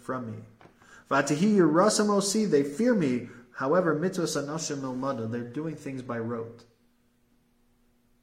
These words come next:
Where the prophet Isaiah comes and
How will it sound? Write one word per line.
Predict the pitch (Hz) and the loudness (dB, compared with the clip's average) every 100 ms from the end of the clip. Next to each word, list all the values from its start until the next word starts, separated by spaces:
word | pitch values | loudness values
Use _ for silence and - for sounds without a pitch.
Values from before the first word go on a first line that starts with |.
| _ _ _ _ | _ _ _ _
Where | 135 147 | 4 6
the | |
prophet | 143 - 202 202 180 | 6 2 2 0 -2
Isaiah | 143 143 170 175 131 | -2 -2 0 0 -2
comes | - 180 190 135 131 - - _ _ _ | -4 -4 -4 -6 -12 -16 -20 _ _ _
and | 139 143 139 135 | -8 -6 -6 -8